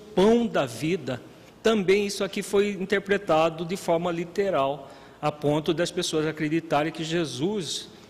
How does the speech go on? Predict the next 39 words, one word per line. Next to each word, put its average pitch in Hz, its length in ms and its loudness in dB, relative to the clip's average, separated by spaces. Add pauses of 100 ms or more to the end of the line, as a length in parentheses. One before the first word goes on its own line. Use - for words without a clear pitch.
tem 147 140 2
até 151 260 2
uma 156 360 0
corrente 156 580 0
que 202 120 -4
diz 156 300 0
que 165 120 -4
Jesus 156 420 -2
não 180 120 -2
era 175 200 0
feito 160 420 -4
de 160 300 -4 (460)
carne 156 360 2
e 170 60 2
osso, 151 400 -2
era 143 200 -2
feito 151 340 -4
de 143 140 -4
células 160 500 -2
de 180 80 -4
trigo, 156 560 -2 (640)
né? 127 280 -2
Porque 151 840 0
ele 165 200 4
fala 165 320 2
que 170 100 -4
ele 170 100 2
é 180 60 0
pão 208 480 0 (540)
e 143 80 -2
que 156 160 2
ele, 156 480 4
o 160 100 0
sangue 160 480 -2
dele 143 540 -2 (440)
é 147 480 2 (300)
<clears throat> 156 340 0
o 156 120 0
vinho. 180 520 0